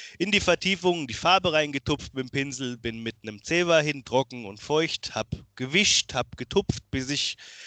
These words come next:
für mich das Ergebnis hatte und gesagt hab, okay, so würde der Dreck wahrscheinlich auch liegen, wenn er normal draufgeflogen oder normal vermatscht wäre jetzt, ja.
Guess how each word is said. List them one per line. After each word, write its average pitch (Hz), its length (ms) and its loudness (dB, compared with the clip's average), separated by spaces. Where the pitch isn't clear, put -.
für 113 160 -4
mich 139 300 0
das 127 160 -2
Ergebnis 120 560 -2
hatte 135 260 0
und 120 80 -6
gesagt 117 340 -2
hab, 113 140 -4
okay, 127 400 0
so 165 280 6
würde 156 260 6
der 127 140 0
Dreck 113 300 -2
wahrscheinlich 135 520 -4
auch 120 180 -4
liegen, 156 440 -6
wenn 123 120 -2
er 127 120 0
normal 110 420 -2
draufgeflogen 151 1040 0
oder 113 200 -6
normal 110 520 -4
vermatscht 104 600 -4
wäre 104 320 -6
jetzt, 101 340 -14
ja. 101 220 -6